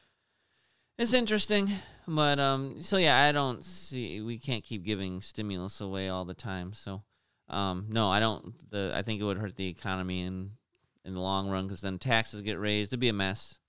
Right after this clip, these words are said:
I understand we need to put some stimulus in the economy to get things going, but I think we're good now. Let's go. As long as the government does, you know,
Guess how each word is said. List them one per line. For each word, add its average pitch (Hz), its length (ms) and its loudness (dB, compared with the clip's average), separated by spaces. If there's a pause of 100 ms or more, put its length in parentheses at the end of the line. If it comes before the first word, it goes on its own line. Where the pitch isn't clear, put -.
I 139 140 6
understand 139 440 2
we 120 80 0
need 117 100 2
to 110 120 -2
put 110 80 -6
some 110 140 -6
stimulus 110 420 -4
in 104 80 -6
the 98 120 -2
economy 92 600 -4 (220)
to - 100 -14
get - 160 -8
things 95 220 -8
going, 95 260 -4
but 87 180 -2
I - 60 -4
think 113 240 -6
we're 110 60 -4
good 95 200 -2
now. 90 320 -4
Let's 98 160 -10
go. 92 360 0 (200)
As 104 140 -4
long 147 200 8
as 131 140 0
the 123 60 -4
government 117 420 2
does, 107 440 -4 (100)
you 95 100 -14
know, 90 200 -6